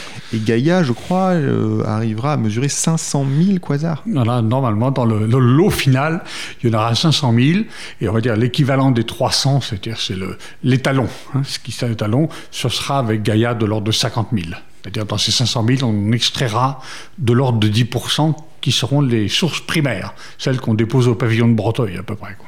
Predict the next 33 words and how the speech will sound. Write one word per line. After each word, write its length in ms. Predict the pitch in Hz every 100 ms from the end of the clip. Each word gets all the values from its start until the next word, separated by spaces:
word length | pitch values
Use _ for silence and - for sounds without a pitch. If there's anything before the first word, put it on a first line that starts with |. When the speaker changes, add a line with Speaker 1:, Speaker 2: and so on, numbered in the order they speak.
| -
Speaker 1:
<laughs> 800 | 120 - - - - - - 98 - - -
Alors, 200 | 147 147
pour 140 | 185
finir, 260 | 196 208 160
Gaïa, 300 | 170 180 160
ben, 140 | 139
ce 140 | -
sera 220 | 135 156 139
finalement, 720 | - 160 151 156 165 160 117
euh, 180 | 110 110
mettre 220 | 123 151
en 60 |
place 180 | 143 147
le 60 | 127
plus 180 | - 147
gros 240 | 156 202
catalogue 480 | 170 151 147 147 127
d'étoiles, 480 | 123 - 147 135 110
euh, 380 | 104 101 101 101
jamais 240 | 104 113
réalisé, 560 | 107 101 110 131 185 160
hein. 120 | 143
On 200 | 123 107
a 60 |
vu 180 | 101 123
que 40 | -
c'était 200 | - 104
à 20 |
peu 80 | 101
près 140 | 113
dix 160 | 101 117
mille, 200 | 123 107
euh, 280 | 101 101